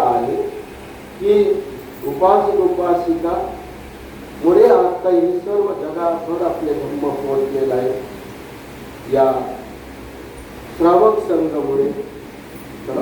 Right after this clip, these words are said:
आपण आज श्रद्धापूर्वक इथं तीन महिना कालखंडामध्ये जे काय होईल प्रवचन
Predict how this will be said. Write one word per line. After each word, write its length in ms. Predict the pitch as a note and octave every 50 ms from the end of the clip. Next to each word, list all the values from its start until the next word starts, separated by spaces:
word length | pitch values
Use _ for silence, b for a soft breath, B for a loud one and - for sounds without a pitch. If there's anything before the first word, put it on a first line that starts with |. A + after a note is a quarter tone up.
| - -
आपण 400 | - C3 - - D#3+ E3+ F3 F3 D#3+ D#3+ - - - - - - - - - - - - - - - - - - - - - - - - - - -
आज 120 | - D3 D3 D3 - D3
श्रद्धापूर्वक 880 | D3 D3 D3 D3 D3+ E3+ E3+ E3 E3+ E3 D#3+ D3+ D#3+ D#3 D#3 D3 C#3+ C#3+ C#3+
इथं 420 | C3+ C#3 C#3+ C#3+ C#3 C#3 C#3 C#3 C#3
तीन 160 | C#3 E3+ E3+ E3+ E3 E3
महिना 260 | D#3+ D3+ D3+ D3 C#3+ C#3+ C#3+ C#3
कालखंडामध्ये 840 | C#3 C#3 C#3+ D3 C#3 - C3+ C3+ C3+ C3+ C3 C3 C3 - - B2+ B2+ B2+ B2+
जे 120 | C#3 - - -
काय 160 | C3+ C3 B2+ B2+
होईल 320 | B2+ C3 C3 - B2+ B2+ B2+ B2 A#2+ A#2+ B2 B2 B2 B2 A#2+
प्रवचन 840 | B2 B2 A#2+ A#2+ A#2+ A#2+ A#2+ A#2+ A#2 A#2+ B2 A#2 B2 B2+ C3 B2+